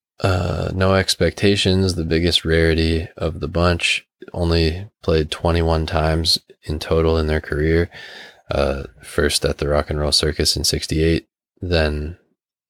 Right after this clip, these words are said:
the Hyde Park show in sixty-nine, then this show in seventy-three, three times on the Voodoo Lounge tour in ninety-four, ninety-five,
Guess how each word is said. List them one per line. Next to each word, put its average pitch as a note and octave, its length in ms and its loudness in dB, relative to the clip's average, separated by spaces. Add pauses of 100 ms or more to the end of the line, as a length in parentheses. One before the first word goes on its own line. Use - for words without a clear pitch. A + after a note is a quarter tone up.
(240)
the D#2 260 -4
Hyde D#2 340 0
Park D2+ 280 -2
show D2 260 -2
in D2 120 -2
sixty-nine, F2 800 0 (640)
then C#2 180 -6
this D2 120 -2
show D2 260 -2
in D2 100 -2
seventy-three, D#2+ 840 0 (1040)
three E2 240 -2
times D#2 380 2
on D#2 120 2
the D2+ 80 0
Voodoo D2+ 280 -2
Lounge D2 400 -2
tour D#2 340 0
in D2+ 140 -2
ninety-four, D2+ 520 -4
ninety-five, D#2+ 840 0